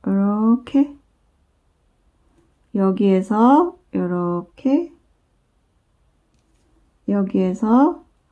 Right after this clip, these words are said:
요렇게, 여기에서 요렇게, 요렇게 올라갈 거예요.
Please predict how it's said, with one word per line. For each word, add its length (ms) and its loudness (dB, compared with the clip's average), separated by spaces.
요렇게, 960 -4
여기에서 960 0
요렇게, 840 -4
요렇게 720 -6
올라갈 440 -2
거예요. 380 -18